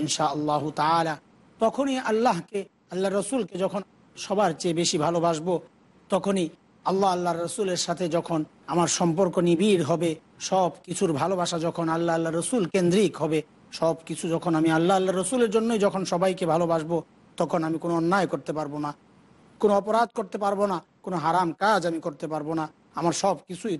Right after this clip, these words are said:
তখন আল্লাহর জন্যই হবে। আর যখন আমার জীবনটা এইভাবে পরিচালিত হবে, তখনই রব্বুল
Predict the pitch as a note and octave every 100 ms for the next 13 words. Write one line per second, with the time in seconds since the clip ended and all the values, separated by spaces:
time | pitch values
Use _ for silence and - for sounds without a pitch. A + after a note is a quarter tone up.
0 | F3 D3+ F3 D#3 - _ - E3 F3 C#3
1 | D3+ D#3 F#3 D3+ D3+ D3 C#3+ _ _ _
2 | D#3+ D#3+ G3+ A3+ G3+ G#3+ D#3+ F3+ A3+ E3+
3 | F3 E3+ E3+ F3 F3+ E3+ G3 F#3 E3 D3+
4 | D#3 D#3+ - _ _ - - G3 A#3 F#3+
5 | F3 F3